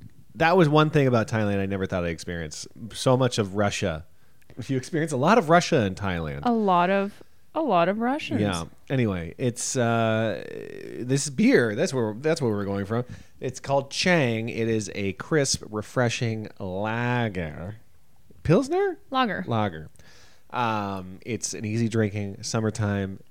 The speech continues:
Speaker 2: It's
Speaker 1: thing.
Speaker 2: basically, I feel, I feel like we've had it on the podcast before. It's basically like the
Speaker 1: Have we?
Speaker 2: bud of
Speaker 1: Thailand.
Speaker 2: Thailand,
Speaker 1: Yeah.
Speaker 2: yeah.
Speaker 1: It's, uh, in, apparently in Thailand, it's quite unpredictable alcohol-wise because they're like, "Listen, our rules are loose and fast with alcohol." So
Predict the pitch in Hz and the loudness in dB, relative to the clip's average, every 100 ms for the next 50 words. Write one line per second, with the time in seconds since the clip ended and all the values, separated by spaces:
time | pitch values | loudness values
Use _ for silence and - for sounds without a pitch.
0 | - - - 381 415 - 247 214 - 247 | -6 -2 2 4 2 2 4 4 4 2
1 | - 320 - 262 480 320 214 190 175 165 | 2 0 0 0 0 2 2 2 2 0
2 | 165 180 185 185 214 233 269 277 269 359 | -2 0 0 2 -2 -2 -2 -2 0 -4
3 | - 196 165 156 - 170 156 165 - 208 | -4 -2 -2 -2 -2 -2 2 0 4 6
4 | 196 190 185 - - 165 165 165 - - | 6 6 2 -2 -2 -2 -4 -8 -14 -20
5 | - - - 107 101 87 85 85 - - | -20 -20 -4 -2 0 -2 -4 -8 -12 -10
6 | 202 175 156 147 135 107 95 143 95 185 | -4 -2 -2 -2 -4 -2 -2 -2 -4 -8
7 | - - - - 117 - 127 117 113 104 | -14 -20 -8 0 0 2 0 2 2 0
8 | 131 165 - 117 147 220 165 127 120 135 | -2 -2 -2 6 6 6 4 4 4 4
9 | 113 104 - 110 104 120 113 113 127 - | 4 0 2 2 2 0 0 0 0 -2
10 | 98 95 101 117 113 92 92 82 80 78 | -2 -2 0 0 0 -2 0 0 -2 -2
11 | 78 85 98 98 85 92 87 87 120 104 | -4 -6 -6 -6 -6 -6 -6 -4 -4 -4
12 | 92 82 85 104 104 101 101 95 90 87 | -6 -12 -10 -6 -4 -4 -4 -4 -6 -6
13 | 85 87 95 95 - 95 87 - 95 85 | -6 -4 -4 -4 -8 -8 -8 -4 -2 -2
14 | 80 95 87 85 85 82 82 76 - 87 | -4 -2 -2 -2 -2 -2 -2 -2 -4 -6